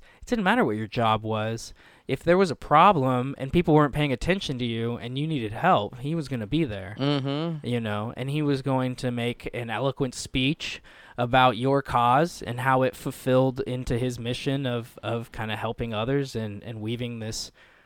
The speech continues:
Speaker 1: you know, split nation at the time and currently back together. And so, you know, using that in a theme of how you live in, uh, I'd like to say that you f-,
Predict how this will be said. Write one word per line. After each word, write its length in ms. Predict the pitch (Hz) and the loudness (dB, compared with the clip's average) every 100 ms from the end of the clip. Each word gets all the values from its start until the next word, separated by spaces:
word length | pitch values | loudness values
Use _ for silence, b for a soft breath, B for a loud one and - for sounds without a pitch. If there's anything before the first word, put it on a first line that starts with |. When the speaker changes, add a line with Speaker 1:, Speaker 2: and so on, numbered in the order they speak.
| b b - | b b -8
Speaker 1:
you 100 | 117 | -4
know, 260 | 101 104 120 | -4 -6 -8
split 480 | - - 113 120 | -16 -10 -4 -4
nation 380 | 120 127 143 135 | -2 -4 -4 -4
at 100 | 117 | -4
the 60 | - | -4
time 480 | 131 139 135 147 160 _ _ _ | -2 0 0 -2 -8 _ _ _
and 320 | - 113 151 | -6 -4 -4
currently 560 | - 185 208 - 107 127 - b b b _ | -4 -2 -2 -2 -6 -6 -10 b b b _
back 180 | 127 127 | 2 2
together. 400 | 143 196 208 95 - | 6 6 6 4 -2
And 200 | 151 147 | -4 2
so, 500 | 160 147 143 139 - b b | 8 10 10 8 0 b b
you 120 | 220 | 4
know, 180 | 160 170 b b | 6 4 b b
using 360 | 165 214 214 190 | 4 6 6 4
that 320 | 170 175 - _ _ _ _ - | 6 6 2 _ _ _ _ -2
in 160 | 160 | 0
a 120 | 151 | 2
theme 360 | 143 160 156 151 | 0 2 2 4
of 180 | 135 127 | 2 2
how 160 | 139 | 2
you 180 | 139 127 | 2 0
live 200 | 123 135 | 0 -2
in, 300 | 107 104 127 - | -2 -10 -14 -10
uh, 520 | 127 123 117 117 120 | -6 -2 -2 -2 -4
I'd 160 | - 123 | -6 -4
like 160 | 123 123 | -4 -4
to 100 | 123 | -8
say 280 | - 110 113 | -4 -4 -2
that 340 | 113 107 117 b b b | -4 -4 -6 b b b
you 300 | 151 185 226 | 2 6 6
f-, 80 | 220 | 2